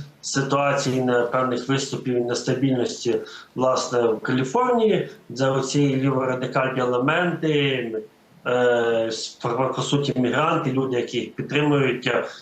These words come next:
які там грабують магазини, при-, проявляють себе досить, зовсім деструктивно, вони, е, досить часто діють і під, е, врядуванням, е, демократів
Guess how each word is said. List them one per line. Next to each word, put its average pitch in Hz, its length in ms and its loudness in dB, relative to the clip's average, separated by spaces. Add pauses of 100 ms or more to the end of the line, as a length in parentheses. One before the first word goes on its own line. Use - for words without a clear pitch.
(140)
які - 160 -4
там 123 180 0
грабують 120 420 0
магазини, 120 720 0
при-, 117 100 -2
проявляють 117 680 -2
себе 113 220 -4
досить, 117 340 -2
зовсім 120 320 0
деструктивно, 165 600 0
вони, 143 360 2 (360)
е, 156 100 2
досить 151 460 2
часто 143 340 0
діють 160 460 0
і 135 120 2
під, 123 400 -2
е, 117 260 2 (260)
врядуванням, 127 960 2
е, 120 200 4
демократів 139 800 0